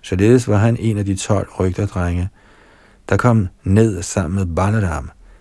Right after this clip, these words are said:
da han nedsteg som Shri Nityananda Prabhu. Det hellige sted, hvor Sundaranand boede, finder man i landsbyen Maheshpur, der ligger cirka toogtyve kilometer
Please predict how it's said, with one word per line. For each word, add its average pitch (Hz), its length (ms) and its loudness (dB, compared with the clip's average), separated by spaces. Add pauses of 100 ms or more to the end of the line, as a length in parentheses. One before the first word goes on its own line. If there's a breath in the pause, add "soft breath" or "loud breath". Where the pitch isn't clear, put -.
(120 soft breath)
da 101 60 -6
han 95 120 -2
nedsteg 101 500 0
som 87 180 -6
Shri 95 300 -2
Nityananda 95 680 -2
Prabhu. 95 500 -6 (2250 soft breath)
Det 135 140 4
hellige 127 360 4
sted, 117 300 2
hvor 113 220 2
Sundaranand 95 840 -2
boede, 85 480 -4
finder 95 280 -6
man 87 160 -4
i 87 60 -2
landsbyen 82 560 -6
Maheshpur, 82 760 -2
der 80 220 -8
ligger 82 220 -6
cirka 87 300 -6
toogtyve 98 760 -4
kilometer 101 440 0